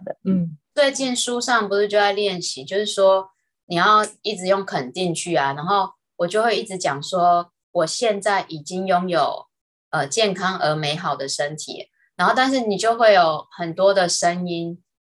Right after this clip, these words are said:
Speaker 2: 去跟你说，“啊，你就是得过癌症啊，然后你又复发啦，什么，你怎么会是健康？”可是我会，又会觉得说，就是会忽略它，然后就相信，就在练习那个正向。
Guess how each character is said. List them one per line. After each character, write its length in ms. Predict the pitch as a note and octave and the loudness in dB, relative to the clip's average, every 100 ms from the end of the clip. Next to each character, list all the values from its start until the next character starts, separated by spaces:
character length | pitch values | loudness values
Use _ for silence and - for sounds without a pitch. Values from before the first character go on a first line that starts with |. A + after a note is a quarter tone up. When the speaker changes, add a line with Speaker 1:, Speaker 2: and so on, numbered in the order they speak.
| _ _ _ | _ _ _
Speaker 2:
去 220 | - G3+ | -4 -4
跟 220 | G3 F3 F3+ | 2 2 2
你 120 | C#3+ | -2
说 640 | C#3 E3 D3 C#3+ C#3+ C3+ - | 0 2 4 4 2 -2 -2
，“啊， 100 | B3+ | -2
你 180 | A#3 | -2
就 180 | F#3+ C#4 | 0 0
是 360 | C#4 C#4 C#4 - _ - | 0 -2 -4 -6 _ -4
得 160 | F#3 | -4
过 220 | F3+ C4 | 0 0
癌 240 | A3+ E3+ F3+ | 2 2 0
症 280 | F3+ A#3 G#3 | 0 -2 0
啊， 140 | F#3+ | -2
然 100 | F#3 | -2
后 100 | A3+ | -4
你 100 | G3 | -2
又 160 | G#3+ A#3 - | -2 -2 -6
复 120 | A3 | -10
发 300 | G#3+ G3+ G3+ | -2 0 2
啦， 220 | G3 F#3+ | 0 -2
什 160 | - E3 | -4 -8
么， 120 | D#3 | -8
你 60 | |
怎 120 | F3 E3 | -6 -4
么 80 | |
会 100 | G3 | -4
是 120 | G#3 G#3 | -4 -2
健 280 | G#3 F3+ | 0 2
康？” 220 | F3+ E3+ E3+ _ _ _ | 0 -2 -4 _ _ _
可 120 | F#3 | -2
是 160 | G3+ C#4 | 4 6
我 200 | F3+ G#3+ | 6 4
会， 260 | B3 - - | 2 -2 -2
又 120 | A3+ | 0
会 160 | A3+ | 0
觉 200 | G#3 E3+ | 0 -2
得 160 | E3 E3+ | -2 -4
说， 600 | - E3+ D#3+ D3+ D3+ E3+ _ _ _ _ _ _ - | -4 -2 0 0 -4 -12 _ _ _ _ _ _ -6
就 100 | C4+ | -2
是 120 | C#4+ | 0
会 140 | C#4+ C4 | 2 0
忽 300 | - A3 G#3+ | 0 -2 0
略 240 | G#3+ E3+ | 2 2
它， 480 | - F3 E3 D#3+ D#3+ | 0 -6 -2 -2 -2
然 100 | D#3+ | -2
后 140 | G#3 | -2
就 140 | A3 A3 | -2 -4
相 320 | - F3+ F#3 | -2 -4 -4
信， 360 | - G3 E3 _ _ _ _ | -6 -6 -8 _ _ _ _
就 100 | - | -2
在 160 | C#4 C4 | 2 4
练 260 | C#4 A#3+ G#3 | 4 2 2
习 180 | - E3+ | -2 -2
那 100 | F#3+ | -2
个 100 | F3 | 0
正 320 | G3+ F3+ D3+ | 0 0 0
向。 440 | - F3 C#3+ - | -4 -4 -6 -12